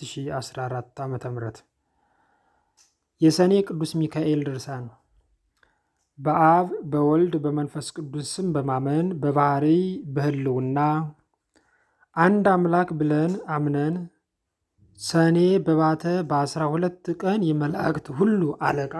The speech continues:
<clears throat> የሚሆን የቅዱስ ሚካኤል የበዓሉ መታሰቢያ እንዲከበር እንናገራለን። ልመናው አማላጅነቱ ከሁላችን ጋር ይኑር ለዘላለሙ አሜን።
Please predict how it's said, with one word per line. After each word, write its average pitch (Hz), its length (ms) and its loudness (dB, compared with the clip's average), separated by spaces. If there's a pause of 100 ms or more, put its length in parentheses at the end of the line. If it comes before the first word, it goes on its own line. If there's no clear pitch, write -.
(600)
<clears throat> 254 80 2 (2250)
የሚሆን 180 640 4
የቅዱስ 175 460 -2
ሚካኤል 175 540 0
የበዓሉ 160 420 2 (280)
መታሰቢያ 147 680 -4
እንዲከበር 139 720 -6
እንናገራለን። 151 840 0 (1800)
ልመናው 175 560 6
አማላጅነቱ 156 840 0 (160)
ከሁላችን 143 600 -6
ጋር 131 200 -4
ይኑር 127 400 -2
ለዘላለሙ 123 600 2 (240)
አሜን። 110 380 -4